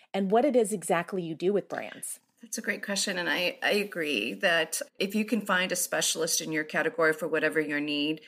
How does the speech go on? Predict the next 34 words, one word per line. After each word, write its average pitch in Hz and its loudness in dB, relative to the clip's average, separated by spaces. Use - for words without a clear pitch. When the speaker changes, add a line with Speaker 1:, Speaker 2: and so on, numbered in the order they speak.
Speaker 2:
you're 170 0
just - -4
gonna 147 -4
feel 139 2
a 185 -4
lot 156 0
more 151 -4
taken 156 -8
care 151 2
of. 147 4
I 143 0
certainly - -4
do. 113 -6
I 180 2
do 220 -2
think 202 -2
that 160 2
a - -6
specialist 165 0
in 151 -2
this, 143 -2
in 170 0
marketing 156 2
would 165 2
offer 156 0
you 160 0
the 170 -2
ability 180 0
to 165 0
have 165 2
a, 147 4
a 165 -4
shorthand 170 0
language. 185 0